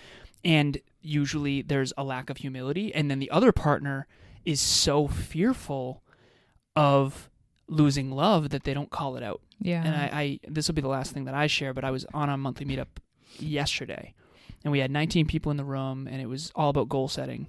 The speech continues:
Speaker 1: which is relevant to this story as well for twenty twenty-four. And I said something that I've never really said out loud before, at least not to an audience.
Speaker 2: Mm-hmm.
Speaker 1: I said, "Having high self-belief that's real,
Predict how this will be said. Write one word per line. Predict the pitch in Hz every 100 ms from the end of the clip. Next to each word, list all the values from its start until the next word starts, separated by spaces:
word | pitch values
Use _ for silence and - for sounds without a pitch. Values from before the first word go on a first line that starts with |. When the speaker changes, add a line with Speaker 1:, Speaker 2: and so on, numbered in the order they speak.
| - -
Speaker 1:
which | 151
is | 156
relevant | 139 131 - -
to | -
this | 131 -
story | - 123
as | 123
well | 151 185 135 135 _ - - _
for | -
twenty | 139 139
twenty-four. | 127 135 135 165 151 135
And | 135 131 -
I | 143
said | 139 - 202 214
something | - 143 135
that | 135
I've | 131 135
never | 143 135
really | 135 131 120 _ _ _
said | - - 139
out | 139 131
loud | 139 151
before, | 139 - 135
at | 127
least | 143 -
not | 135
to | -
an | 147
audience. | 139 139 - - _ - 196
Speaker 2:
Mm-hmm. | 185 185 _
Speaker 1:
I | 160
said, | 143 - 147 - _ _ _ _ _
"Having | - 170 180 226 208
high | 156 156 156
self-belief | - 147 143 - 131 131 143 - - - _ _ _ _ _ _ _ _ _ _ _ _ _ _ -
that's | 147 -
real, | 143 127 170 -